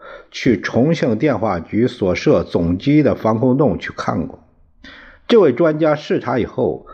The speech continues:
曾向戴笠提供了许多意见，都被采纳。从此，重庆的许多被指定要注意的电话，也随时有人在窃听了。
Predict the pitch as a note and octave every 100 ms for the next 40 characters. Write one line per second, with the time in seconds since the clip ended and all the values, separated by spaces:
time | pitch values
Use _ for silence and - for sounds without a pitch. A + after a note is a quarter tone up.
0 | - - B2 C3 A#2 F3+ A#2+ A2 A#2 E2+
1 | - A#2+ C3 A#2 E2 - F#2 E2+ G#2 A#2+
2 | A2 D2 E2+ D2+ - - - - - _
3 | D3+ E3+ B2+ F2 - - D2+ - - _
4 | - - _ _ _ - - - E3+ G3
5 | B2+ G2 - C#3 F3 G#3 C#3 G#2 - A2
6 | G#2+ D3+ E3 F#3 C3 - G#2 G2+ D#3+ E3
7 | B2 C3+ A2+ E3+ A2+ G2+ G2+ A#2+ - -
8 | - - - - G#2 - C3+ E3 G3 -
9 | B2 A2+ E2+ D#2+ D#2+ F2 F#2+ C2+ - -
10 | E2 F2 D#2 C2+ -